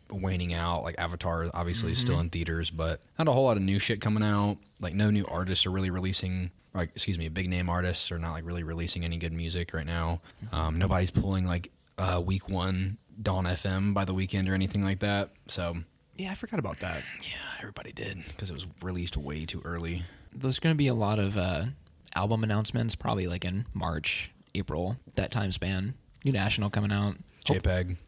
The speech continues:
Speaker 2: hopefully new Frank Ocean.
Speaker 1: Rumor.
Speaker 2: Coachella is around then.
Speaker 1: Yep.
Speaker 2: And he's headlining one of the nights, unless he cancels.
Speaker 1: Unless he just sings shit from Blonde, and everybody will still be happy, I'm sure.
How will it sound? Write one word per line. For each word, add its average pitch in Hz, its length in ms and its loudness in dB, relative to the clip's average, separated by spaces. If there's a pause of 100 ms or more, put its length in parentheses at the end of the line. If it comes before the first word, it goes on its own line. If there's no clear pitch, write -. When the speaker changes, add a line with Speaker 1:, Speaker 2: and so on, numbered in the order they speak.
Speaker 2:
hopefully 220 360 0
new 127 280 4
Frank 120 400 0
Ocean. 87 540 0 (440)
Speaker 1:
Rumor. - 120 6
Speaker 2:
Coachella 123 600 4
is - 120 -2
around 85 240 0
then. 73 200 -4
Speaker 1:
Yep. 123 260 4 (220)
Speaker 2:
And 113 120 -2
he's 117 140 2
headlining 95 580 0
one - 120 -2
of - 60 -4
the 80 60 -4
nights, 87 400 -4 (300)
unless 107 220 0
he 120 80 4
cancels. - 600 0
Speaker 1:
Unless 92 240 2
he 101 60 2
just 92 220 2
sings 90 580 0
shit - 240 -2
from 85 120 -4
Blonde, 80 440 -4 (100)
and 78 240 -2
everybody 82 340 0
will 78 80 -4
still - 200 -4
be 85 120 -2
happy, 78 260 -4
I'm 76 120 -6
sure. 78 320 -4